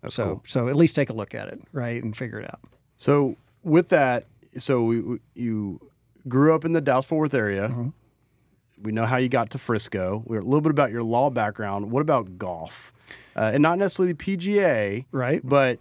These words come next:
Speaker 1: your involvement with golf. Maybe tell a little bit about your two sons and their successes they've had, and,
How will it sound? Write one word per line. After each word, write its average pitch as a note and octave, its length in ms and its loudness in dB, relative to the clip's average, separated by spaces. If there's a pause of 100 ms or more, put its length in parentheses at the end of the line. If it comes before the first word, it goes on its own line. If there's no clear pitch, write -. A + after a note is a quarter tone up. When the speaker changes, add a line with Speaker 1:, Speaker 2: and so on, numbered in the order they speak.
Speaker 1:
your B2 440 -2 (100)
involvement C3+ 720 2
with B2 220 -4
golf. A2+ 560 -2
Maybe A#2+ 480 -2 (160)
tell C#3 200 2
a C3 40 2
little B2+ 160 0
bit B2+ 80 0
about A#2 200 -2
your A2+ 100 -8
two D3 200 -2
sons B2+ 540 0
and A2+ 160 -2
their A#2 100 -2
successes A#2+ 640 -4
they've A2 220 -2
had, A#2 380 -2
and, F#2 240 -6